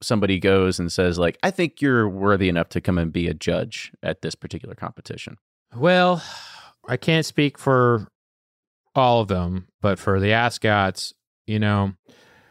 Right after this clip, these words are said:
Speaker 2: I have had to have tasted with you. Like, I've had to have, like, sit, you know, taste you, observe your processes, or you have to come highly recommended. Like, we had a taster come on who was just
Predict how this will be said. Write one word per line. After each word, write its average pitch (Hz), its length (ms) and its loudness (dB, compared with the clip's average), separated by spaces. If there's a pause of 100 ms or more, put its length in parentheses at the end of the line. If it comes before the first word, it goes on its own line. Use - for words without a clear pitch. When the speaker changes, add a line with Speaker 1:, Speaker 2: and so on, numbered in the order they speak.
(240)
Speaker 2:
I 113 120 0
have 117 200 2
had 113 280 0
to 117 120 -2
have 104 140 2
tasted 98 420 -2
with 85 200 -6
you. 78 240 -6
Like, 90 180 -8
I've 101 140 0
had 98 320 0
to 104 140 0
have, 92 280 0
like, 90 200 0
sit, - 360 -6
you 104 100 -4
know, 87 120 -2
taste 107 400 -4
you, 104 160 4
observe 101 340 2
your 101 80 4
processes, 95 960 0 (580)
or 123 280 4
you 113 140 2
have 110 240 0
to 101 100 -8
come 101 320 0
highly 110 600 0
recommended. 92 680 0
Like, 90 180 -6
we 104 120 2
had 101 220 2
a 98 40 0
taster 101 440 0
come 104 240 -2
on 101 260 2
who 98 160 2
was 92 220 0
just - 340 -4